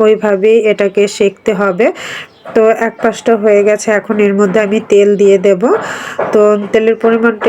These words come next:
একটু বেশি দিলে মুচমুচে হবে। তো এটা আপনাদের যার যেরকম ইচ্ছা, আপনারা তেল ছাড়াও খেতে পারেন, কিন্তু আমি তেল দিয়ে পরোটা যেহেতু বানাবো, তেল দিয়ে করছি। এখানে আপনারা যে কোনো তেল ব্যবহার করতে পারেন। তো আমি সয়াবিন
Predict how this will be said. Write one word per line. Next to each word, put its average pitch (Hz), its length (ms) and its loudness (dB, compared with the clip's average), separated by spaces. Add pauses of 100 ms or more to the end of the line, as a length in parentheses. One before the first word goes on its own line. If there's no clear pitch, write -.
একটু 220 160 -4 (100)
বেশি 208 240 0
দিলে 226 140 2 (100)
মুচমুচে 220 520 -2 (160)
হবে। 202 300 0 (540)
তো 208 80 4 (200)
এটা 220 240 0
আপনাদের 214 300 0 (120)
যার 196 160 2 (100)
যেরকম 208 360 0 (160)
ইচ্ছা, 196 260 -4 (140)
আপনারা 208 300 0 (120)
তেল 208 140 4 (120)
ছাড়াও 202 420 0
খেতে 233 320 -2
পারেন, 214 240 2 (200)
কিন্তু 190 240 -2 (100)
আমি 190 160 -2 (140)
তেল 190 140 4 (100)
দিয়ে 202 220 4
পরোটা 196 400 2
যেহেতু 208 320 2
বানাবো, 196 280 0 (120)
তেল 190 220 4
দিয়ে 196 220 4
করছি। 196 360 0 (680)
এখানে 233 280 -2
আপনারা 220 240 0 (120)
যে 208 160 4
কোনো 214 140 -2 (100)
তেল 208 120 4 (100)
ব্যবহার 202 340 0 (100)
করতে 196 320 0
পারেন। 196 240 2 (840)
তো 240 60 2 (160)
আমি 208 140 -2 (100)
সয়াবিন 208 380 2